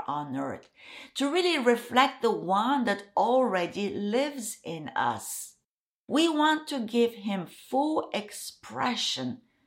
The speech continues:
through us. How do we do that? By holding on to the word of truth, by holding on to our fellowship with the Holy Spirit. Times of prayer,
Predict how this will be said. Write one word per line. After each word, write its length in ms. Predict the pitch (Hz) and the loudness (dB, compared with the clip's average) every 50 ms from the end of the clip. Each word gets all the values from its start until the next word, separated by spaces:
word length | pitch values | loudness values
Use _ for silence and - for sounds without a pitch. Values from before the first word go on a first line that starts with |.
| _ _ _ _ - - | _ _ _ _ -20 -14
through 260 | - 196 208 196 175 | -8 -4 -2 0 0
us. 220 | 160 156 156 - - - - - - - | 0 0 -2 -4 -10 -12 -16 -18 -16 -6
How 420 | - 226 262 294 339 359 359 349 359 | 0 4 6 6 6 6 6 4 0
do 160 | 330 330 311 | -2 -4 -2
we 140 | 320 311 - | -2 -4 -4
do 280 | - - 285 294 190 - | -4 -4 -6 -4 -4 0
that? 340 | - 143 107 - - - - _ _ _ _ _ _ _ _ _ _ _ _ _ _ - | 2 2 2 2 0 -4 -14 _ _ _ _ _ _ _ _ _ _ _ _ _ _ 0
By 180 | - 180 180 | 2 2 2
holding 600 | 175 - - - 180 196 220 240 226 208 202 - 175 | 2 -2 -8 -6 -2 2 2 4 4 2 0 -2 0
on 300 | 190 196 196 185 170 - | -2 -2 -2 -2 -4 -8
to 100 | - 156 | -12 -12
the 140 | - 151 | -10 -10
word 340 | 131 - - 143 143 139 139 | -10 -8 -10 -10 -10 -10 -14
of 160 | - - _ | -18 -20 _
truth, 380 | - - - 180 175 151 - - _ _ _ _ _ _ _ _ _ _ _ _ _ _ _ _ | -16 -12 -8 -8 -8 -8 -8 -12 _ _ _ _ _ _ _ _ _ _ _ _ _ _ _ _
by 140 | - 208 226 | 0 2 2
holding 560 | 214 208 240 269 277 294 302 302 254 285 254 | 2 4 6 8 8 8 8 6 4 2 2
on 560 | 226 220 262 269 277 269 262 220 185 147 123 - _ _ _ - - - - | 4 4 4 4 4 4 2 0 -2 -4 -8 -14 _ _ _ -20 -20 -12 -4
to 100 | - 175 | 0 2
our 160 | 180 180 175 | 2 2 2
fellowship 640 | - - - 208 214 202 196 190 - - - - - | 0 -2 2 4 4 4 4 0 -4 -6 -8 -10 -8
with 140 | - 165 - | -10 -10 -8
the 80 | - - | -10 -12
Holy 440 | - - - 170 165 175 170 160 | -14 -16 -14 -12 -12 -12 -12 -12
Spirit. 640 | 127 - - - - - 170 180 165 - - - - - _ _ _ _ _ _ _ _ _ _ _ - | -12 -12 -12 -14 -10 -6 -6 -4 -4 -6 -8 -12 -20 -20 _ _ _ _ _ _ _ _ _ _ _ -8
Times 380 | - 262 240 269 285 277 254 240 | 0 4 6 8 8 6 4 2
of 260 | 262 240 - - - | -2 -6 -6 -14 -12
prayer, 680 | - 233 240 247 247 240 220 190 160 123 123 - _ | -4 -2 -2 0 0 0 0 -2 -2 -6 -8 -10 _